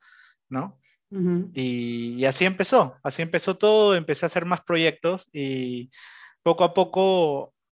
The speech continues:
Speaker 1: ese ya era mi trabajo, ¿no? Mi trabajo ya había dejado de ser estar en una oficina,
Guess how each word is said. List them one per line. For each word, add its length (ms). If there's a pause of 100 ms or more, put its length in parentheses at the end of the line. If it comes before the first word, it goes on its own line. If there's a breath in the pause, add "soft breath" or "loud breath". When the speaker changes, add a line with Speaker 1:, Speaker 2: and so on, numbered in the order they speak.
(100)
Speaker 1:
ese 340
ya 180
era 140
mi 120
trabajo, 480 (200)
¿no? 220
Mi 160
trabajo 440
ya 320
había 200
dejado 380
de 80
ser 200
estar 240
en 60
una 140
oficina, 720